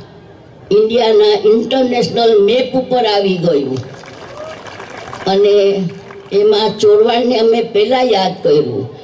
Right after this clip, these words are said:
કારણ કે ચોરવાડથી જ અમારું ભવિષ્ય આગળ નિર્માણ થયું છે. એટલે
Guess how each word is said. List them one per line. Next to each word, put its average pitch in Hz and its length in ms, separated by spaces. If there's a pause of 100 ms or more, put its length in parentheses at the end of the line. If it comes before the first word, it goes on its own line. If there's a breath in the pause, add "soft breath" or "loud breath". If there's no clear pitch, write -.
(140 loud breath)
કારણ 202 200
કે 220 180
ચોરવાડથી 226 1040
જ - 120
અમારું 202 460
ભવિષ્ય 190 520
આગળ 175 420
નિર્માણ 180 540
થયું 185 480
છે. - 200 (3750)
એટલે 202 560